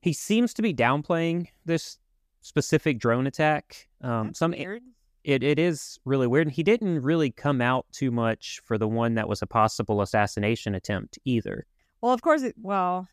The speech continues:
Speaker 2: I feel like he would be more vocal about that. <laughs>
Speaker 1: Yeah. And, and we just didn't hear
Speaker 2: Perhaps.
Speaker 1: too much from him. Uh, with
Speaker 2: Yeah.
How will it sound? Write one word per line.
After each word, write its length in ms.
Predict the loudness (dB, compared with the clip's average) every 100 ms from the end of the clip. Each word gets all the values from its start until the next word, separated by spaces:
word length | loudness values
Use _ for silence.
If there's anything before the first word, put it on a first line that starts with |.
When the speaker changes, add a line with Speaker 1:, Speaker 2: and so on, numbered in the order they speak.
| _ _ -14
Speaker 2:
I 80 |
feel 160 | -4 -2
like 140 | -2 -4
he 120 | -6
would 300 | -2 -2 -2
be 160 | -4
more 180 | -4 -4
vocal 300 | -4 -4 -4
about 240 | -4 -4 -2
that. 280 | -4 -4 -10 _ -20
<laughs> 80 | -18 -20 -20 -16 -4
Speaker 1:
Yeah. 260 | 2 4 2 -4 _ _ _ _ _
And, 140 | 0 2
and 220 | 0 0
we 80 | -2
just 260 | -2 -2
didn't 220 | -2 -2
hear 160 | 0 0
Speaker 2:
Perhaps. 240 | 0 -6 _ _ -4
Speaker 1:
too 180 | 0
much 260 | 2 0 -2
from 240 | -2 0
him. 120 | 0 -4 _ _ _ _ _
Uh, 280 | -2 2 2 2
with 120 | 0
Speaker 2:
Yeah. 100 | -2